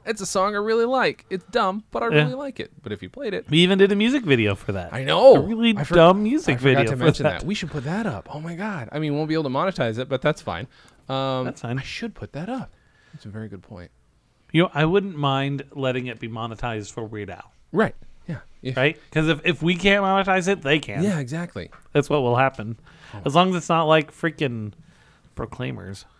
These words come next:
Speaker 1: Right, right, right.
Speaker 2: No, it's not Proclaimers, the Beatles. That's the part of the, of the song
Speaker 1: Mm-hmm.
Speaker 2: that messes us up. This is it. I figured it out.
Speaker 1: Yes.
Speaker 2: 'Cause we've never been able to post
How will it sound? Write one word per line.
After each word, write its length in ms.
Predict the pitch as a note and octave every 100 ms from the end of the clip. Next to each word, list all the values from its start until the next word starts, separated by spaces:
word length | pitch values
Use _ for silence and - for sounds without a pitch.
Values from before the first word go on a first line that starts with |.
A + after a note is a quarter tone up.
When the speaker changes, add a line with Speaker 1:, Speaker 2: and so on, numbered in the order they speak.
| -
Speaker 1:
Right, 300 | G#2 F2+ -
right, 120 | -
right. 80 | G1+
Speaker 2:
No, 180 | E3 D#3
it's 80 | C#3+
not 100 | G3+
Proclaimers, 400 | E3 D3+ C#3+ B2
the 80 | A2
Beatles. 560 | G#2 A#2+ A2 F#2 - _
That's 240 | B2 G#2+
the 80 | -
part 180 | B2 A#2+
of 40 | G#2+
the, 320 | G2 _ A#2
of 120 | A2
the 100 | G#2+
song 420 | - A#2+ G#2+ G#2 - _ _
Speaker 1:
Mm-hmm. 300 | C3+ C3+ D3+ E3+ -
Speaker 2:
that 200 | - G#2+
messes 400 | C3 B2+ A#2 B2+
us 140 | A#2+ -
up. 200 | G#2+ - _ - - _ _ _ - - -
This 240 | E3+ F3+
is 80 | F3+
it. 200 | E3+ B2 -
I 80 | C#3
figured 280 | D#3+ E3
it 80 | E3
out. 140 | C#3 G#2+
Speaker 1:
Yes. 260 | F2+ - _ _ _ _ _ _ _ _ _ _ _ _ -
Speaker 2:
'Cause 160 | C3 B2
we've 180 | C3 A#2
never 340 | C#3 E3 A3
been 180 | G#3+ G#3+
able 280 | F3 E3 E3+
to 140 | -
post 680 | - C3+ A#2+ A#2+ - - -